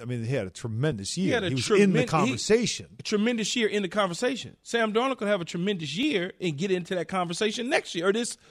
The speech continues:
Speaker 2: upcoming season.
Speaker 1: And maybe
Speaker 2: Baker Mayfield only been to one playoff.
Speaker 1: Right. Well, it was pretty,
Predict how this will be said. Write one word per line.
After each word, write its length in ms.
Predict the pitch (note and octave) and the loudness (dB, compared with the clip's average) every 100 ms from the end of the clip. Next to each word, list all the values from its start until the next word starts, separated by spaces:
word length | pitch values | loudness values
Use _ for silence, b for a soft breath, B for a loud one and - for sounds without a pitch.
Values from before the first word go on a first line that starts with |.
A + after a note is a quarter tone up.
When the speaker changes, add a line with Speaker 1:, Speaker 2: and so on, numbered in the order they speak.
| b G3+ | b 4
Speaker 2:
upcoming 460 | G3 B3 B3 B3 | 6 4 2 2
season. 440 | - G4+ F4+ C#3+ - _ | 4 6 6 0 -8 _
Speaker 1:
And 140 | D3 D3+ | 0 6
maybe 220 | F3 F#3 | 10 10
Speaker 2:
Baker 120 | F#3+ | 10
Mayfield 540 | A3+ D#4+ E4+ D4+ B3 | 8 8 6 8 8
only 180 | A#3+ A#3 | 8 4
been 220 | G#3 G4+ | 4 4
to 80 | B3 | 6
one 260 | F3 B3+ G#3 | 8 6 6
playoff. 600 | - A#3+ G#4+ G3 F4 F4 | 4 8 8 8 4 2
Speaker 1:
Right. 240 | A2 F2+ - _ | -4 -4 -12 _
Well, 280 | C3+ G2 D#2 | -2 -2 -6
it 60 | G#2+ | -16
was 160 | F#2 - | -16 -12
pretty, 300 | - A2+ | -6 -4